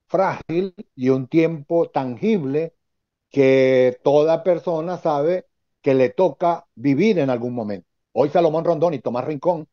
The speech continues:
y otros más saben que este es su último premundial, que estas son sus últimas oportunidades de eliminatoria para lo-, lograr un mundial, para llevar a Venezuela a un mundial. Y si ellos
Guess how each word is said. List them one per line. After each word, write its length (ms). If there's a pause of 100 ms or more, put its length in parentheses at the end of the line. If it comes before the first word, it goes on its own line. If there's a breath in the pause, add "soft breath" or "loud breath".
(120)
y 80
otros 260
más 260 (300)
saben 300
que 100
este 180
es 80
su 80
último 560 (160)
premundial, 560 (300)
que 160
estas 220
son 180
sus 120
últimas 580
oportunidades 840
de 180
eliminatoria 880 (380)
para 240
lo-, 280 (640)
lograr 400 (100)
un 200
mundial, 680
para 240
llevar 360
a 80
Venezuela 520
a 40
un 100
mundial. 420 (580)
Y 140
si 280
ellos 440